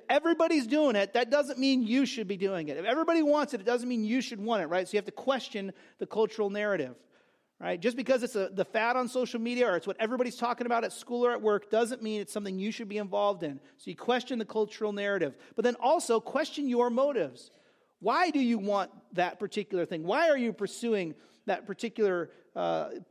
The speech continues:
possession or, or job or, or degree or whatever it might be, right? Secondly, refuse to compromise,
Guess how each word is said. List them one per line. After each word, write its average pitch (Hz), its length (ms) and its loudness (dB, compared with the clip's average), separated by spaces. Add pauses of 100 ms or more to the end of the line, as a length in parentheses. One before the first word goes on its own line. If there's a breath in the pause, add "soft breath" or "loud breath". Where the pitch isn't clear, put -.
possession 196 680 -2
or, 175 380 0
or 175 300 -2
job 202 540 2
or, 170 140 2
or 170 300 0
degree 185 400 -2
or 180 80 2
whatever 170 340 0
it 151 80 -2
might 160 240 -8
be, 147 240 -10
right? 156 280 -8 (1040)
Secondly, 254 580 2
refuse 262 600 4
to 277 100 -4
compromise, 196 1000 -2